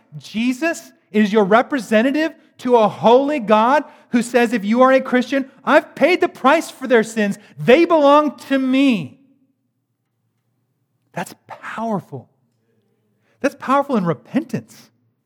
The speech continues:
Knowing that I have an advocate. When I turn from my sin and I turn to Jesus, Jesus is for me. He's not sitting there being like, "About time." I mean, it's kind of, I think it's about time in a sense, but not the way that I just said it, if you know what I mean,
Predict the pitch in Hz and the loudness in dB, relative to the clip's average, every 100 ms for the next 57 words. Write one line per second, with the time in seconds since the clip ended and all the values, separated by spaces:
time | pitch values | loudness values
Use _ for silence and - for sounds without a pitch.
0 | _ _ _ 185 214 214 - _ 202 208 | _ _ _ 0 0 0 -8 _ -2 0
1 | 330 330 185 165 220 240 208 175 190 247 | 0 0 -4 -4 -4 -4 -6 -4 -4 -4
2 | 277 294 - 262 208 - 214 - _ 170 | -4 -4 -2 0 0 -2 -6 -6 _ -6
3 | 180 175 - 262 269 208 160 214 196 190 | -6 -4 -2 0 0 -4 -4 -4 -4 -6
4 | - _ 139 269 339 339 311 - _ 190 | -8 _ -2 -2 -2 -6 -8 -10 _ 2
5 | 214 151 110 _ _ _ _ _ _ _ | 2 0 -8 _ _ _ _ _ _ _
6 | _ _ _ _ _ _ - 269 392 349 | _ _ _ _ _ _ -4 0 2 0
7 | 180 - - 226 262 262 226 226 220 220 | -4 -18 -8 -4 -2 -2 0 2 0 -2
8 | - - _ _ _ 202 269 - 277 294 | -10 -20 _ _ _ 0 0 0 0 2
9 | 208 202 - _ _ _ _ _ _ _ | 0 -4 -12 _ _ _ _ _ _ _
10 | _ _ _ _ _ _ _ _ _ _ | _ _ _ _ _ _ _ _ _ _
11 | - 160 165 170 185 175 147 156 151 139 | -8 -6 -6 -6 -6 -4 -4 -6 -8 -10
12 | 110 - 147 - - 165 151 123 - 165 | -10 -6 -4 -6 -6 -6 -4 -8 -10 -8
13 | 165 170 143 147 139 139 139 127 120 113 | -8 -6 -8 -6 -6 -6 -6 -6 -8 -10
14 | - 131 107 98 - 123 110 107 120 92 | -10 -10 -10 -14 -12 -10 -8 -10 -12 -14